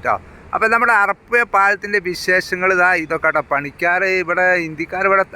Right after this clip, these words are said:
അടിയിൽ താമസം ഉണ്ടെന്ന് തോന്നുന്നു. എന്നാലും ഈ ജഗ ഒന്ന്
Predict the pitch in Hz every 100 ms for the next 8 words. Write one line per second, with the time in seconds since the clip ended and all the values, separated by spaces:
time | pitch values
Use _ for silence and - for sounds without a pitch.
0 | 139 151 180 175 156 147 165 196 190 180
1 | 156 139 135 131 139 170 - - - -
2 | - - - - - - - 214 226 233
3 | 247 233 247 - 214 220 214 208 214 208